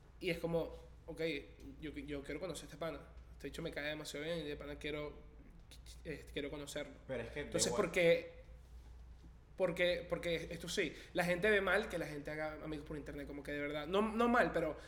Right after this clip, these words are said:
Speaker 1: lo ve raro.
Speaker 2: Para mí era raro. Yo antes de meterme en el grupo era como que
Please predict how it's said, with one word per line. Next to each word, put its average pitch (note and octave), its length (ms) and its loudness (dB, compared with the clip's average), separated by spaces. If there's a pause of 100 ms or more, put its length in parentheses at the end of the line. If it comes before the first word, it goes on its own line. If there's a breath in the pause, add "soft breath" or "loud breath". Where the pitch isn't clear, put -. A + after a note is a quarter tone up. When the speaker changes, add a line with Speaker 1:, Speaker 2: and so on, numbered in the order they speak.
(160 loud breath)
Speaker 1:
lo E3+ 80 8
ve E3+ 100 12
raro. E3 340 6 (520)
Speaker 2:
Para C3 160 2
mí C3+ 100 0
era G3+ 140 0
raro. G#2 380 -2
Yo A2+ 80 -2
antes D3+ 200 -2
de G#3+ 40 2
meterme F3+ 280 -2
en E3+ 60 -4
el C#3+ 60 -2
grupo E3 380 -4
era B2+ 160 -2
como D#3+ 220 -6
que A2+ 420 -4